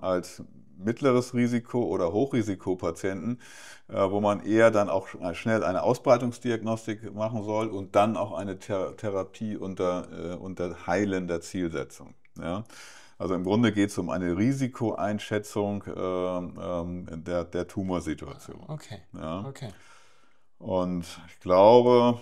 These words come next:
Speaker 1: dann kommen wir zur Zusammenfassung. Das ist dann die Folie neunzehn. Ähm,
Speaker 2: Kurz und knapp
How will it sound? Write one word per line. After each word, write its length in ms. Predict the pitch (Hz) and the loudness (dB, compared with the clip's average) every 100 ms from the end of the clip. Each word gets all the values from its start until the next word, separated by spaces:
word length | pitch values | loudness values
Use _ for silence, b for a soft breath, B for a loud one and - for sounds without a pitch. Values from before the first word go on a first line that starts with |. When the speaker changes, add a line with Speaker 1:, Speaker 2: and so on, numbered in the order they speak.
| - | -6
Speaker 1:
dann 180 | 95 95 | -8 -6
kommen 300 | - 104 101 | -2 -2 0
wir 120 | 95 | -2
zur 320 | - 95 90 | -2 -2 -2
Zusammenfassung. 1200 | - 92 92 104 127 120 123 120 - 127 123 127 - | -4 -2 2 4 2 0 2 2 2 0 0 -2 -4
Das 260 | 95 - | -6 -6
ist 320 | 92 92 - | -10 -10 -10
dann 160 | 98 92 | -10 -8
die 140 | 90 | -8
Folie 500 | 87 - 98 92 87 | -8 -6 -4 -2 -2
neunzehn. 1000 | 85 87 104 127 131 - 123 127 131 135 135 B B B B B B - - | -4 -2 0 -2 -4 -4 0 2 0 -4 -8 B B B B B B -20 -4
Ähm, 920 | 104 98 98 101 98 98 98 98 95 - - - - - - - | 6 8 10 10 8 2 0 -2 -4 -14 -20 -20 -20 -20 -20 -8
Speaker 2:
Kurz 240 | 127 120 | -6 -6
und 80 | 117 | -10
knapp 240 | 101 117 | -8 -8